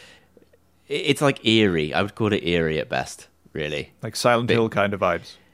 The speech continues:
Speaker 1: Yeah, like, creepy a little bit, creepy moments when
Speaker 2: Okay.
Speaker 1: you're, like, you know, walking through a forest or whatever. But honestly, nah, it's, it's most of the time you're, you're fine.
Speaker 2: It's actually
Speaker 1: Um,
Speaker 2: in my basket on the P S N at the moment, <laughs> so I could
Speaker 1: Oh,
Speaker 2: dabble.
Speaker 1: man. Very excited for you to play it, honestly.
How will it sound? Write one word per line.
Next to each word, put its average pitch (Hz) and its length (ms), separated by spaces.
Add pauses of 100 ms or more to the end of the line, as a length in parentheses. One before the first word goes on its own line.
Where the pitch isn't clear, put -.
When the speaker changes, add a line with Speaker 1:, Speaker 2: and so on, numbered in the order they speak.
(220)
Speaker 1:
Yeah, 147 420
like, 120 160
creepy 101 640
a 98 40
little 98 200
bit, 98 220
creepy 110 260
moments 92 400
when 90 80
Speaker 2:
Okay. 85 60
Speaker 1:
you're, 87 80
like, 85 140
you 85 60
know, 82 140
walking 85 220
through 85 160
a 82 40
forest 78 380
or 82 40
whatever. 80 280
But 85 300
honestly, 104 460 (420)
nah, 73 320
it's, 76 300
it's - 320
most 73 200
of - 80
the - 60
time 69 180
you're, 71 220 (280)
you're - 160
fine. - 200
Speaker 2:
It's - 180
actually 139 420
Speaker 1:
Um, 139 140
Speaker 2:
in 131 140
my 117 140
basket 120 440
on 107 160
the 110 80
P 113 180
S 107 160
N 110 200
at - 80
the 110 80
moment, 104 360
<laughs> - 200
so 110 500
I 110 80
could - 240
Speaker 1:
Oh, - 20
Speaker 2:
dabble. 85 280
Speaker 1:
man. 76 280 (640)
Very 110 260
excited 73 420
for - 100
you 71 100
to - 100
play - 200
it, - 120
honestly. - 460